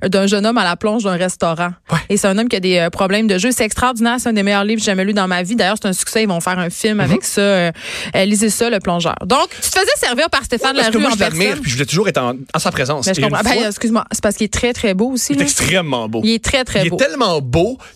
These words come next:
Speaker 2: que, tu sais, absolument un, un bel homme, tu tu l'haïs.
Speaker 1: Non, mais toi, tu veux
Speaker 2: Lui,
Speaker 1: te coller
Speaker 2: tu
Speaker 1: à lui.
Speaker 2: Voilà.
Speaker 1: C'est,
Speaker 2: C'est un
Speaker 1: il y a, il y a
Speaker 2: autre
Speaker 1: un,
Speaker 2: niveau.
Speaker 1: il y a un magnétisme.
Speaker 2: Il y a un magnétisme, cet homme.
Speaker 1: Je veux qu'il fasse ma vaisselle.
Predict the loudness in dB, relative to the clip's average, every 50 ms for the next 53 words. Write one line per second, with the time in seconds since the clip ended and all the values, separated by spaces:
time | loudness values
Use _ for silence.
0 | -8 -6 -2 -2 -2 0 0 0 2 2 0 0 0 0 0 0 0 2 0 2
1 | 2 0 0 0 -2 -6 -6 -8 -12 -12 _ _ _ -8 -4 -2 0 2 2 2
2 | 2 0 -2 -2 0 0 0 0 0 0 -2 -2 0 0 2 2 2 2 2 2
3 | 2 2 0 -2 -2 -2 -2 -2 0 0 0 0 0 -2 -4 -12 -18 -8 -6 -4
4 | 0 2 2 2 4 4 4 4 4 2 2 0 0 0 0 -2 0 0 0 0
5 | 2 0 -2 -2 -2 -4 -6 -4 -4 -4 -2 -2 -2 -2 0 0 0 0 0 0
6 | 0 0 -2 -2 -2 -2 -2 -2 -4 -2 -2 -2 0 0 0 -2 0 -2 -2 -2
7 | 0 0 -2 0 0 0 -2 0 -2 -2 -2 -4